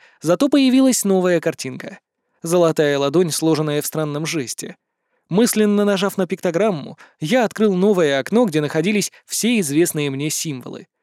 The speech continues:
а также ряд незнакомых, которые я видел, но не сумел выучить. Стоило сосредоточить взгляд на ять, как перед глазами появилась проекция руки, что выполняла красивое движение.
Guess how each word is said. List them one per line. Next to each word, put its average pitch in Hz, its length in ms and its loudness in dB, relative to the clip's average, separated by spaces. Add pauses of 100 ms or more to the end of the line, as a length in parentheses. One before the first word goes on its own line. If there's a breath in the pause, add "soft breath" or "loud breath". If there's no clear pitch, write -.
(280)
а 143 160 -4
также 269 340 4
ряд 180 240 4
незнакомых, 208 640 0 (240)
которые 147 520 0
я 135 220 -2
видел, 151 380 -2
но 147 140 -6
не 151 100 -6
сумел 156 360 -4
выучить. 131 560 -8 (600)
Стоило 277 440 4
сосредоточить 214 640 2
взгляд 175 360 -2
на 165 100 -2
ять, 147 400 0 (280 soft breath)
как 160 180 -2
перед 151 240 0
глазами 151 400 0
появилась 151 520 0
проекция 151 560 -2
руки, 156 380 -6 (160)
что - 240 -2
выполняла 160 560 0
красивое 156 640 0
движение. 135 640 -4